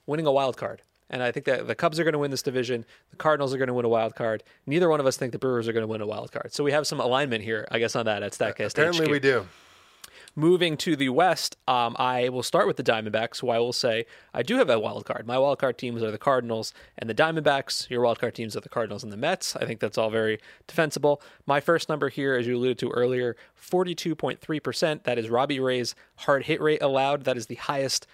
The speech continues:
Speaker 1: of any starting pitcher, but also Robbie Ray's thirty-four point six percent whiff rate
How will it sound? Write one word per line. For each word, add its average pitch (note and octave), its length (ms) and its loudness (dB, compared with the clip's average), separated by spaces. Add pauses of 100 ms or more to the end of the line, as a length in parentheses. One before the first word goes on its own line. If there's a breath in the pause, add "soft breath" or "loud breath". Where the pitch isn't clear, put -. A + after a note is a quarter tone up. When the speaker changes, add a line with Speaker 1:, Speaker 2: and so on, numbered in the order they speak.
(140 soft breath)
Speaker 1:
of A#2+ 100 -2
any E3+ 140 0
starting C3+ 340 2
pitcher, B2+ 380 0 (240 loud breath)
but C#3+ 100 6
also C#3+ 480 2 (300 loud breath)
Robbie C#3 260 2
Ray's B2+ 380 0 (180)
thirty-four D3 460 0
point C3 260 -4
six - 420 -4 (280 soft breath)
percent B2+ 480 -4
whiff D#3 300 -2
rate A#2+ 260 0